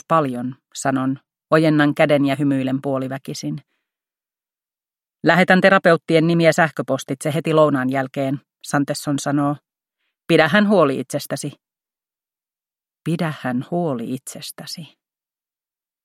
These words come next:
Sanat herättävät ajatuksia, joita ei pidä herättää,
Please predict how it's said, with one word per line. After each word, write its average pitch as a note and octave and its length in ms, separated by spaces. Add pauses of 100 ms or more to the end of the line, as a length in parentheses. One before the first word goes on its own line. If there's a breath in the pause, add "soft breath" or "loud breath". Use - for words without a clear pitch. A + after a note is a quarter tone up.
(180)
Sanat F#3+ 380
herättävät F3 500
ajatuksia, E3+ 600
joita D3 300
ei D3+ 200
pidä D3+ 180
herättää, C3 720